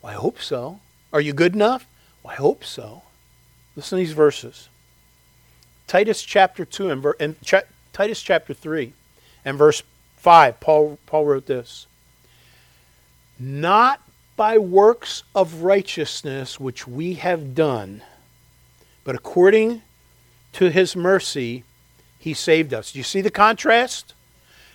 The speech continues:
"Not by works of righteousness which we have done." Wait a minute. You mean all my, my going to church,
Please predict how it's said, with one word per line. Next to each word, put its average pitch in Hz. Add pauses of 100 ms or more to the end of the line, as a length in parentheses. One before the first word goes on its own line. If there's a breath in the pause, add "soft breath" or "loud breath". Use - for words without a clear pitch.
"Not 208
by 302
works 220
of 160
righteousness 170
which 156
we 170
have 165
done." 214 (760 soft breath)
Wait 302
a 294
minute. 180 (180)
You 233
mean 294 (100)
all 254
my, 220
my 175
going 208
to 185
church, 233